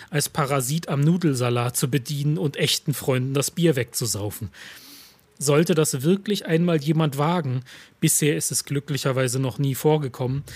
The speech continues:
so muss er damit rechnen, nach ein paar kühlen Worten der Begrüßung geschnitten und misstrauisch beäugt zu werden, bis er endlich wieder geht. Ich schaue noch einmal genauer auf den Warnzettel in meinem Hausflur.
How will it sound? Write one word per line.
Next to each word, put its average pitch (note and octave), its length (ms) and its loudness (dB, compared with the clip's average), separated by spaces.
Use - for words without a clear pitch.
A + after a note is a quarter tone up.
so D3+ 200 0
muss F#3 260 6
er E3+ 140 -2
damit D3+ 260 0
rechnen, C#3+ 460 0
nach C#3 120 -4
ein C#3+ 180 -6
paar D#3+ 580 -2
kühlen E3+ 500 4
Worten C#3 380 0
der C3 100 0
Begrüßung C3+ 600 -2
geschnitten D3+ 600 -2
und C#3+ 220 -6
misstrauisch C#3 640 -2
beäugt E3 400 -2
zu G#2+ 180 -4
werden, A#2 320 -2
bis - 260 -2
er E3+ 180 -4
endlich A#2+ 500 -6
wieder G#2+ 260 -6
geht. A2+ 300 -6
Ich - 80 2
schaue D#3+ 240 4
noch F3 160 4
einmal D3+ 300 2
genauer C#3 600 0
auf - 120 -8
den C3 240 -2
Warnzettel C3+ 720 0
in C3 140 0
meinem B2 340 0
Hausflur. B2 560 -4